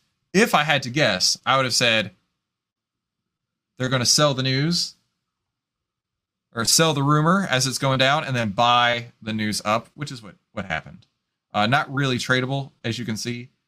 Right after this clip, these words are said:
but still, definitely, that's, that was my thought, Nima, the buy the rumor, sell the news mentality. So, okay,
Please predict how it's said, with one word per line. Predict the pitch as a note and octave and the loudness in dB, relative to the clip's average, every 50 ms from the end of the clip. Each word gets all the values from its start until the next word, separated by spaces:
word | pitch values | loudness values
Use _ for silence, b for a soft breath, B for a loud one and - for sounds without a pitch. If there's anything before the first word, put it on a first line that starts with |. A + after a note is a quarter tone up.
| _ _ _ _ | _ _ _ _
but | _ A2 G2+ | _ -4 -2
still, | - - - G#2+ F#2+ F#2 F#2 - _ | -2 -2 -2 -2 -4 -4 -6 -6 _
definitely, | A#2 A2+ - - A#2+ A2 G#2+ G#2 - - _ _ _ _ _ _ _ _ _ _ _ _ _ _ _ _ _ _ - | -2 -2 -2 -2 -2 -2 -2 -2 -4 -6 _ _ _ _ _ _ _ _ _ _ _ _ _ _ _ _ _ _ 0
that's, | C#3+ D3+ D#3 - - - - - | 0 0 2 0 -4 -6 -2 0
that | D3+ D#3+ - D#3+ | 0 0 0 0
was | D#3+ - - | -4 -4 -2
my | A#2 A2 A2 | 0 0 0
thought, | - - G2 F2+ - | -2 -2 -4 -4 -4
Nima, | G2+ G2 F#2+ F#2 F2 E2+ - _ _ | -6 -8 -6 -6 -6 -6 -8 _ _
the | A2 A2 | -8 -4
buy | F#2+ G#2 A#2+ B2+ B2+ | 0 2 2 2 0
the | B2+ A#2+ | -2 -4
rumor, | A#2+ A#2 A2 G#2+ G2 | -6 -4 -4 -2 -2
sell | - A2 G#2 F2 | 0 0 -2 -2
the | F#2 F#2 | -4 -6
news | F#2 F#2 F#2 F2+ - | -6 -6 -8 -10 -14
mentality. | F#2 F2+ - C#2+ C#2+ C2+ - - - - _ _ _ _ _ _ _ _ _ _ _ _ _ _ _ _ _ _ _ _ | -18 -14 -10 -10 -8 -8 -10 -12 -18 -20 _ _ _ _ _ _ _ _ _ _ _ _ _ _ _ _ _ _ _ _
So, | - - E3 D3+ | 0 2 2 4
okay, | D#3 G3 F#3 G3 C3 G#2 | 4 2 2 2 0 0